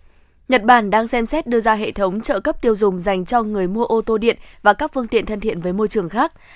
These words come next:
Động thái này của Nhật Bản nhằm bắt kịp xu hướng phát triển xe điện của các quốc gia khác như Mỹ, châu Âu và Trung Quốc. Cùng với đó là hỗ trợ cho các doanh nghiệp có dịch vụ liên quan như xây dựng, nâng cấp, bảo trì thiết bị sạc hay tái chế pin xe. Với các chính sách hỗ trợ mới, Nhật Bản kỳ vọng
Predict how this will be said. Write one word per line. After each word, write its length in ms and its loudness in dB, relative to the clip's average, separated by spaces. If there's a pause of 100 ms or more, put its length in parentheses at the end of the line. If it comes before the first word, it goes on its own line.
(120)
Động 160 0
thái 140 0
này 180 -2
của 120 -4
Nhật 200 -6
Bản 320 0
nhằm 220 2
bắt 180 -2
kịp 180 -6
xu 160 -4
hướng 280 0
phát 180 -8
triển 200 -2
xe 140 -6
điện 160 0 (240)
của 160 4
các 180 -6
quốc 160 -6
gia 140 0
khác 240 -2 (260)
như 160 2
Mỹ, 400 -2
châu 160 -2
Âu 240 2
và 140 -8
Trung 180 -6
Quốc. 220 2 (280)
Cùng 140 0
với 120 2
đó 240 6
là 140 -2
hỗ 200 -2
trợ 220 -2
cho 100 -6
các 160 -6
doanh 200 -6
nghiệp 240 -2
có 140 2
dịch 200 -10
vụ 140 -2
liên 200 -4
quan 240 2 (280)
như 140 -2
xây 220 0
dựng, 180 2 (240)
nâng 200 -2
cấp, 200 -4 (180)
bảo 160 6
trì 200 -2
thiết 180 -8
bị 140 -6
sạc 240 2 (200)
hay 200 2
tái 200 0
chế 160 -2
pin 220 -4
xe. 260 0 (460)
Với 100 4
các 140 -4
chính 160 -6
sách 140 -6
hỗ 140 0
trợ 140 -4
mới, 360 0
Nhật 200 -6
Bản 260 0
kỳ 180 -6
vọng 200 0